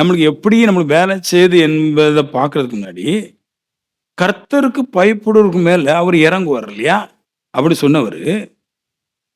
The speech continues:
கர்த்தருக்கு பயப்படுறது எதை கொடுக்கும்? அதாவது பலன், மாம்ச பலன், இந்த உலகத்துரிய பலனை தர்றதுக்கு முன்னாடி கர்த்தருக்கு பயப்படுற பயம்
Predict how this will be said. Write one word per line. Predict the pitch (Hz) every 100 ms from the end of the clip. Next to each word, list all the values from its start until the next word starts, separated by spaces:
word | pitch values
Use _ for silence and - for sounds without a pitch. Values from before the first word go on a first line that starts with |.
| 190
கர்த்தருக்கு | 202 - 277 262 285 -
பயப்படுறது | 175 202 202 196 156 120 180 202 85 _ _ _
எதை | 151 226 285 -
கொடுக்கும்? | 208 240 - 175 131 -
அதாவது | 127 185 214 208 - 135
பலன், | 147 180 240 233 - _ _ _ _ _ _ 120
மாம்ச | 175 285 294 262 175
பலன், | 170 180 120 - _ _ _ _ _ _ 151
இந்த | 165
உலகத்துரிய | 156 196 247 277 247 226 208 226 254 254 247 233 147
பலனை | 156 190 208 -
தர்றதுக்கு | 160 170 170 160 143
முன்னாடி | 143 123 110 139 214 - _ _ _ _ _ 170
கர்த்தருக்கு | 196 - 285 262 254
பயப்படுற | 175 185 190 185 165 139
பயம் | 143 160 120 139 190